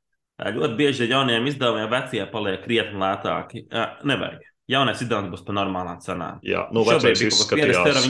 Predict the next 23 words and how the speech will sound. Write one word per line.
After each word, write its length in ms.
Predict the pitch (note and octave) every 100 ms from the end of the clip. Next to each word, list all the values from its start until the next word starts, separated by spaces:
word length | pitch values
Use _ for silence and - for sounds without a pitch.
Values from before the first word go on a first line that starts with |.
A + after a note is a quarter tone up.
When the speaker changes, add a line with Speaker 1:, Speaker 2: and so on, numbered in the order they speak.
| - - _ -
Speaker 1:
viņi 220 | A2 F#2
Speaker 2:
ļoti 420 | F2+ E2 D#2 -
Speaker 1:
Jā. 80 | E2+
Speaker 2:
vecs, 300 | D#2 D2+ - -
izskatās 720 | D#2+ - - - - D#2+ D#2+
vecais. 600 | E2+ E2 - - E2 - - - _ _ -
Pret 200 | G2+ G2+
šo 520 | - - B2+ D#3 D#3 -
šis 340 | - F#2 -
ir 80 | E2
skaists. 640 | - - D#2 D#2+ - - - -
Šis 280 | F#2 F2 F2
ir 60 |
tiešām 420 | - F2+ F2 F#2 F2
Speaker 1:
Jā, 20 |
Speaker 2:
skaists. 460 | - F#2 F#2 - -
Speaker 1:
jā, 60 |
jā. 680 | - - - - _ _ G#3+
Speaker 2:
Labi, 140 | - - -
pēdējais. 720 | F#3+ C3+ F#2+ F2 F2 - -
Atjaunoto 540 | - - C3+ B2+ C3 B2+
versiju 320 | D3 - A#2
cīņa. 460 | - C#3+ G#2+ F2